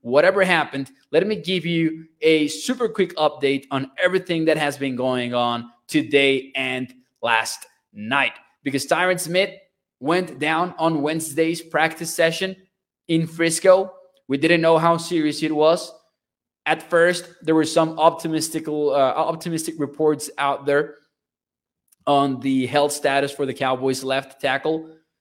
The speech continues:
It was reported that the A C L was intact, but later it turned out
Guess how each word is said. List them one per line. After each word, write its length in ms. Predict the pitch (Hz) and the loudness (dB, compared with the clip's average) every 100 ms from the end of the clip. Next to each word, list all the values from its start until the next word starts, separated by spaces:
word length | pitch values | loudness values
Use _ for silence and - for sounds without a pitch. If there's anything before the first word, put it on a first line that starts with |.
| - | -6
It 80 | 143 | 0
was 180 | 147 139 | 0 -2
reported 480 | - 175 170 165 | -2 0 2 2
that 120 | 156 139 | 0 0
the 120 | 139 | 0
A 140 | 156 | -2
C 200 | 139 147 | -2 4
L 180 | 151 143 | 4 4
was 200 | 139 131 | 2 0
intact, 640 | 120 107 - 165 160 160 - _ _ | -6 -6 -2 0 0 -2 -20 _ _
but 120 | 120 | -8
later 580 | 117 143 185 180 175 170 - _ | -2 4 6 8 6 4 -8 _
it 160 | - 123 | -12 -6
turned 300 | 160 165 160 | -2 0 4
out 380 | 156 151 151 | 4 4 2